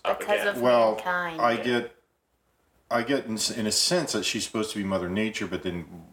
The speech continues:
Speaker 3: how does that, because that doesn't fit at all into all the biblical stuff that he was putting in there.
Speaker 1: Well, I,
Speaker 2: That's
Speaker 1: well, I
Speaker 3: I
Speaker 1: think
Speaker 3: mean,
Speaker 1: it's
Speaker 3: it's just, just a mishmash
Speaker 2: She's supposed
Speaker 3: of
Speaker 2: to be like the Garden of Eden or something.
Speaker 3: Well, yeah,
Speaker 2: Is
Speaker 3: but
Speaker 2: she in the
Speaker 3: the,
Speaker 2: house or one?
Speaker 3: I
Speaker 2: She's
Speaker 3: get
Speaker 2: like a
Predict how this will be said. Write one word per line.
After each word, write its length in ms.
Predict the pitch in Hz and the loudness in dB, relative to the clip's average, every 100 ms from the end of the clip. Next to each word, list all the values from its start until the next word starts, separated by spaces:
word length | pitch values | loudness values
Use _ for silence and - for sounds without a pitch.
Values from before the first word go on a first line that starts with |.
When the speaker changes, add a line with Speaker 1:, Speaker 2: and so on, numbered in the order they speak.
| - - _ _ - | -20 -20 _ _ -8
Speaker 3:
how 340 | - - 113 117 | -4 2 2 2
does 200 | 104 87 | -2 0
that, 320 | 95 92 87 | 2 2 -2
because 320 | 92 - 87 | -16 -16 -4
that 220 | 113 107 | -2 -2
doesn't 320 | 110 90 95 - | -2 -2 -6 -8
fit 320 | - 95 - | -6 -6 -4
at 120 | 87 | -2
all 260 | 90 90 85 | 2 0 -2
into 360 | 85 - 85 | -10 -8 -4
all 120 | 76 85 | -4 -4
the 80 | |
biblical 460 | 78 92 87 - 71 | -6 -6 -6 -8 -10
stuff 300 | - 71 - | -8 -8 -8
that 60 | - | -16
he 60 | |
was 100 | - | -18
putting 220 | - - 60 | -16 -16 -16
in 60 | - | -14
there. 200 | - - - | -16 -18 -4
Speaker 1:
Well, 140 | 131 127 | 0 2
I, 20 | |
Speaker 2:
That's 160 | - - | 0 0
Speaker 1:
well, 100 | 131 | 2
I 40 | 131 | 4
Speaker 3:
I 20 | |
Speaker 1:
think 140 | 104 | 4
Speaker 3:
mean, 100 | 104 | 2
Speaker 1:
it's 140 | 101 107 | 2 2
Speaker 3:
it's 180 | - | 2
just, 200 | 117 101 | 0 -2
just 120 | 101 92 | -2 -4
a 20 | |
mishmash 720 | 95 107 - - 92 85 85 - - | -2 0 -2 0 2 2 2 -4 -4
Speaker 2:
She's 220 | 262 262 | -2 -2
supposed 420 | 302 - 262 180 | -2 -2 0 0
Speaker 3:
of 60 | 214 | -4
Speaker 2:
to 60 | 202 | -4
be 120 | 202 | -2
like 200 | 202 196 | -2 -4
the 60 | 170 | -6
Garden 320 | 160 160 165 | -4 -4 -6
of 100 | 151 | -14
Eden 300 | 151 156 131 - - | -18 -16 -16 -18 -18
or 80 | - | -16
something. 380 | - - - | -14 -14 0
Speaker 3:
Well, 120 | 190 175 | 0 4
yeah, 240 | 208 147 | 4 4
Speaker 2:
Is 80 | 143 | 6
Speaker 3:
but 100 | 139 | 2
Speaker 2:
she 60 | |
in 60 | 131 | 4
the 80 | 139 | 0
Speaker 3:
the, 60 | 190 | 0
Speaker 2:
house 280 | 180 - | 0 -2
or 60 | 160 | -12
one? 360 | 160 165 160 - | -10 -6 -4 0
Speaker 3:
I 120 | 147 | 2
Speaker 2:
She's 80 | 151 | 2
Speaker 3:
get 120 | 170 | 0
Speaker 2:
like 220 | 170 165 | 0 -2
a 220 | 147 143 | -4 -4